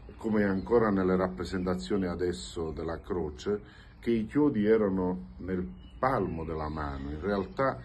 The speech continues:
i chiodi erano al polso, perché se no la mano, le mani non avrebbero potuto sostenere il peso di tutto il corpo. E questo che cosa vuol dire? Che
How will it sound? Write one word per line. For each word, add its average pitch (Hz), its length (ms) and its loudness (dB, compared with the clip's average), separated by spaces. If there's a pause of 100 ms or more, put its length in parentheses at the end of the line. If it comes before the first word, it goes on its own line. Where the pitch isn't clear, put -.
(280)
i 92 180 -4
chiodi 101 500 2
erano 90 640 -4 (400)
al 85 200 -6
polso, - 600 0
perché - 300 -8
se 101 160 -2
no 113 160 2
la 95 120 4
mano, 95 520 0
le 92 140 -2
mani 107 340 0
non 90 160 -2
avrebbero 95 480 0
potuto 92 420 -4
sostenere 90 800 -4 (400)
il 87 160 -6 (100)
peso 104 360 2
di 85 200 -6
tutto 107 300 -4
il 90 160 0
corpo. 76 680 -2 (680)
E - 80 -8
questo 156 340 2
che 123 140 4
cosa 131 260 4
vuol 107 260 4
dire? 87 400 0
Che - 260 2